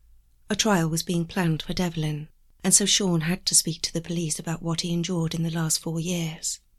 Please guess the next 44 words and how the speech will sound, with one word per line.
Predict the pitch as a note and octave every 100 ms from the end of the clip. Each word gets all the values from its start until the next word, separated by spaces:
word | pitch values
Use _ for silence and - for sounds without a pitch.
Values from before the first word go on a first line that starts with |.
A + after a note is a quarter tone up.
| _ _ - - _ -
He | - G3
found | F#3+ F#3 F#3
it | G3+ -
so | - A3 G3 E3+
hard | D#3 D3 -
to | -
open | D3+ - D#3
up, | D3+ D#3+ - - _ _ _ _ - -
but | - F#3+
it |
was | F3+ -
easier | F#3 F3+ F#3+
to | F#3 -
talk | F#3+ F3+
to | -
the | F#3+
police | - F3+ D#3+ -
than | E3
it | D#3
was | D#3+ D3
to | -
his | D#3+ -
parents. | F3 E3 C#3+ - - - - _ _ _ _ _ - - -
Oh, | A3
he | G#3
knew | G3 F#3+ A#3+
that | A#3+ -
they | D3
loved | D#3+ F#3+ -
him | D3+
no | D3
matter | E3 E3 D#3
what, | E3 D#3 - - - _ _ - - _ _ -
but | G3
he | -
still | - - G#3+
wanted | G3 D#3+ E3
to | -
be | E3
their | D#3+ D#3+
little | D#3+ F3+
boy, | E3+ F#3+ F3 E3 E3 - _ - G3
untainted, | F3+ E3 G3 F3 D#3 D#3 D3 - _ _ _ -
perfect. | F3+ D#3+ - D3 F3 - -